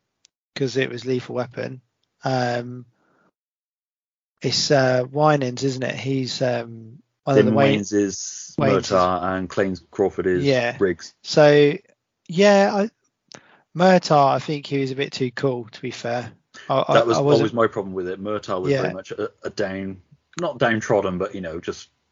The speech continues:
Speaker 2: a guy
Speaker 1: He's
Speaker 2: trying
Speaker 1: meant
Speaker 2: to
Speaker 1: to
Speaker 2: get
Speaker 1: be like
Speaker 2: through
Speaker 1: a
Speaker 2: life.
Speaker 1: dad.
Speaker 2: Yeah.
Speaker 1: He's meant to be like a normal, not, not necessarily normal, but,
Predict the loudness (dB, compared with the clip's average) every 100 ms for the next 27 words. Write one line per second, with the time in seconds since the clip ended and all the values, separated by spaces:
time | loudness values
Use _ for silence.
0 | _ _ -10 -2 2 4 4 4 2 2
1 | 4 4 2 2 2 2 -2 -16 _ _
2 | _ _ -2 -2 -8 -20 -8 -2 -2 0
3 | 0 0 -2 -4 -2 -4 -4 -2 -4 -6
4 | _ -20 _ -8 -8 -14 -20 -4 2 4
5 | 2 0 0 2 2 0 -6 -8 -8